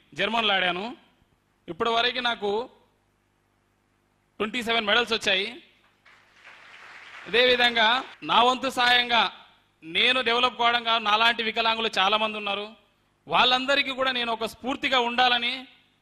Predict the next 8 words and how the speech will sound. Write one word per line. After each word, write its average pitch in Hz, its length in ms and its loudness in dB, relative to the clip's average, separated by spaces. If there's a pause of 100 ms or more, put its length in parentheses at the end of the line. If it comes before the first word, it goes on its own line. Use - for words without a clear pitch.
(400)
Para 262 360 4
Olympic 247 340 -4
of 214 960 -6
ఆంధ్రప్రదేశ్ 233 600 0
నుంచి 226 240 -8
కూడా 233 140 -4
నేను 214 360 -6 (200)
రాష్ట్ర 208 480 -4